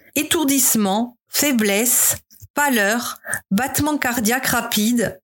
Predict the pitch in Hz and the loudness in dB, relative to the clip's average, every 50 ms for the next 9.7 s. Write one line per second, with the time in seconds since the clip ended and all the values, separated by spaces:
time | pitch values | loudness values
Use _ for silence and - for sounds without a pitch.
0 | _ - 226 226 - - - 247 247 240 202 170 165 151 143 160 - - _ - | _ -6 -4 -2 -2 -2 -2 0 0 0 0 0 0 0 0 -2 -6 -10 _ -6
1 | - - - - _ _ _ _ _ _ 208 202 247 294 285 311 269 - - 349 | -6 -6 -6 -6 _ _ _ _ _ _ -2 0 2 2 2 2 2 2 2 2
2 | 339 277 247 220 247 269 254 - 233 202 180 170 160 156 160 - - _ - - | 2 2 2 2 2 2 2 2 2 4 4 4 4 4 2 -2 -6 _ -20 -20
3 | - _ _ - - - - - - - _ - - - - 294 330 339 320 - | -20 _ _ -20 -20 -20 -20 -20 -20 -8 _ -2 0 2 2 2 2 2 0 0
4 | - 240 233 240 240 - 254 240 233 226 247 247 247 - 214 208 202 208 240 330 | 0 0 0 -2 -2 0 0 0 2 2 0 0 0 0 0 2 2 2 2 0
5 | 339 - - 165 - - - - 220 - - - 233 226 202 196 185 190 196 175 | 0 0 0 -2 -2 -4 -2 -2 -2 -2 0 -2 -2 0 0 2 2 2 2 4
6 | 180 185 170 185 180 190 208 254 285 - - - - - _ - - - - 302 | 4 4 4 2 2 2 2 0 -2 -4 -10 -18 -20 -12 _ -4 -2 0 2 2
7 | 311 302 254 233 226 - - 240 233 - - 285 285 - - 294 277 262 226 240 | 2 2 2 0 0 0 -2 0 0 2 2 0 0 0 -2 0 0 2 2 2
8 | 214 214 226 226 240 - 240 233 220 196 - - - - 226 220 202 - - - | 2 2 0 0 0 -2 0 2 2 2 0 0 -2 -2 -2 -2 -2 -2 -2 -2
9 | 226 214 - - - 202 190 185 185 185 202 240 269 254 | 0 0 0 0 0 2 2 4 4 2 2 0 0 -4